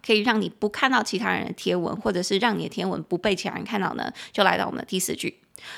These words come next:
用户也可以选择将他们的账号设为私人账号，将他们的推文隐藏起来，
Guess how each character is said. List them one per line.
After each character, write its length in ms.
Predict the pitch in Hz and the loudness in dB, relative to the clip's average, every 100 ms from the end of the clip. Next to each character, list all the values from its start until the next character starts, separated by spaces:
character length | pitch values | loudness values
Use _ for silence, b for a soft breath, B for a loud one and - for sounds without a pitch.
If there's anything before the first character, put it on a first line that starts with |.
| B B | B B
用 180 | 359 349 | 4 4
户 200 | 330 247 | 2 2
也 140 | 202 | 0
可 100 | 196 | 2
以 60 | 214 | 2
选 240 | 240 170 | 2 0
择 200 | - 175 | 2 0
将 220 | 185 202 | 2 0
他 100 | 214 | 2
们 80 | 208 | 2
的 80 | 175 | 2
账 220 | 165 196 | 0 0
号 180 | 208 202 | 2 0
设 240 | - 226 185 | 2 2 2
为 200 | - 208 | 0 -2
私 320 | - - 220 | -4 0 2
人 220 | 208 170 | 2 2
账 180 | 180 180 | -2 -2
号， 240 | 202 185 B B - | 4 4 B B 2
将 160 | 240 | 4
他 80 | 254 | 6
们 100 | 254 | 4
的 60 | 214 | 2
推 180 | 254 | 2
文 220 | 220 185 196 | 4 2 2
隐 140 | 226 208 | 2 2
藏 160 | 247 | 2
起 140 | 359 254 | 0 2
来， 260 | 208 220 | 2 2